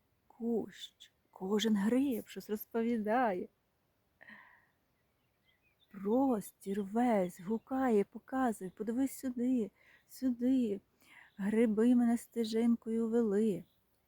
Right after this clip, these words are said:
І тут, у грибах, у лісі,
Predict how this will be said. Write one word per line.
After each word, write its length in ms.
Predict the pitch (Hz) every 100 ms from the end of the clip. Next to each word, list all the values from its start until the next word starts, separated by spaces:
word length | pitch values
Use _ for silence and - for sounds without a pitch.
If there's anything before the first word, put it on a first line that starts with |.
| _ _ _ _ _ _ _ _ _ _ _ _ _ _ _ _ -
І 440 | 185 180 180 226 _ _ _ _ _ _ _ _ _ _ - - _ _ _ _
тут, 360 | - 294 349 -
у 60 | 220
грибах, 760 | 196 180 180 196 269 277 -
у 120 | 190 180
лісі, 640 | 175 180 202 - 269